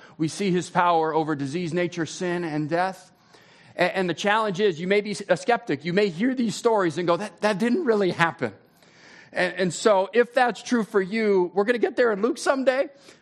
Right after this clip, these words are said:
uh, maybe <laughs> next year. But this dude rises from the dead, and you can press into that fact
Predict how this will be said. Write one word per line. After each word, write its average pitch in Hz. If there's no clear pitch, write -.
uh, 196
maybe 277
<laughs> 226
next 226
year. 240
But 180
this 190
dude 202
rises 180
from 170
the 156
dead, 143
and 147
you 175
can 156
press 165
into 151
that 147
fact 147